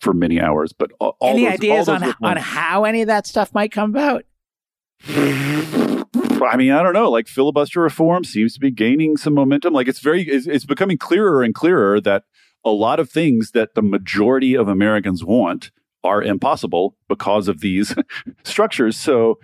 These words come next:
Speaker 1: you know, it's like I said about the near term in the U S, like, I see some sort of fracture, dissolution,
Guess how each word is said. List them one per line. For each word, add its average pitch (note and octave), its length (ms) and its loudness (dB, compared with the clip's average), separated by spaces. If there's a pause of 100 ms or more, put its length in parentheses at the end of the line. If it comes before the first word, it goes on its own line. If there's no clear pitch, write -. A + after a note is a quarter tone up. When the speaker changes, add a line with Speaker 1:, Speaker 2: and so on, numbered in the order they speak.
(320)
Speaker 1:
you D#3+ 160 0
know, A2+ 300 0
it's - 120 -10
like A#2 140 0
I G#2+ 60 0
said E3 200 -2
about G#2 180 0
the A2 80 0
near A2+ 160 4
term A#2+ 380 0
in G#2 140 0
the F#2+ 60 2
U G2+ 180 2
S, C#3 240 -2
like, F2+ 160 0
I F#2 100 0
see F#2+ 240 -4
some G2 220 0
sort F#2 200 0
of F2 80 -4
fracture, F#2+ 640 -2
dissolution, F#2 840 -2